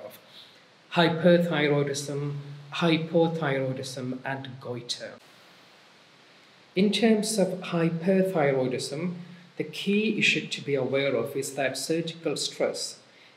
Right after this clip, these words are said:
in uncontrolled or undiagnosed thyroid toxicosis can lead to a life-threatening condition called thyroid storm, which is characterized by hyperthermia,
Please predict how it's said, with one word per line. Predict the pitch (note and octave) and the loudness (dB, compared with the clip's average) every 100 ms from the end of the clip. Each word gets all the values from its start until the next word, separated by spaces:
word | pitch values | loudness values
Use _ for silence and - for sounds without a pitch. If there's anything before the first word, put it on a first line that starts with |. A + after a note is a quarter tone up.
| - | -4
in | D#3 D3+ | -2 0
uncontrolled | D3+ F3 F3 E3+ D#3 - D#3+ D#3 F3+ F3+ - | 0 0 2 0 -2 0 2 4 2 0 0
or | D3 C#3+ | -2 0
undiagnosed | D3+ D#3+ D#3+ D#3 E3+ E3 D3 C3 - - | -2 -2 0 2 2 2 -2 -2 -4 -10
thyroid | - C#3+ C#3 C3+ | -6 -2 -2 -2
toxicosis | C#3 - - - E3+ E3 E3+ D3+ - - - - _ | -6 -8 -10 -6 -4 -2 -2 -2 -4 -16 -20 -20 _
can | - F3 E3+ E3+ E3+ E3+ | -6 -2 0 0 -2 -2
lead | D#3 D3+ D3+ D#3 | -2 0 0 -2
to | D#3 D3+ - | -2 -4 -2
a | C#3+ B2+ | 0 0
life-threatening | A#2+ B2+ D3+ F3 F3+ - - - - D#3 - - C#3 C3+ | -2 -2 2 4 2 0 -6 -10 -4 -2 -2 -6 -6 -8
condition | C3+ B2+ B2+ C#3 C#3 G#2+ - - - - _ | -6 -6 -4 -4 -6 -8 -12 -20 -20 -20 _
called | E3 C#3+ C#3 C#3 C#3+ | 4 4 2 -4 -8
thyroid | - D3 D3+ C#3+ C#3+ C#3+ | -8 -4 -2 0 0 -2
storm, | C#3 - - D3 C3 G#2+ - - - - - - | -4 -6 -6 -6 -4 -4 -8 -16 -20 -20 -20 -8
which | D#3+ D3+ | -6 0
is | E3+ | 0
characterized | - D#3+ F#3 - D#3+ C#3+ C#3+ - | 0 2 2 2 -2 0 -2 -4
by | C3+ C3 C3 | -2 -2 -2
hyperthermia, | - D3+ C#3+ E3 F3+ F3+ - D#3 D3 C#3+ C#3 C3+ C#3 | 0 0 0 2 2 2 2 4 4 2 0 -2 -6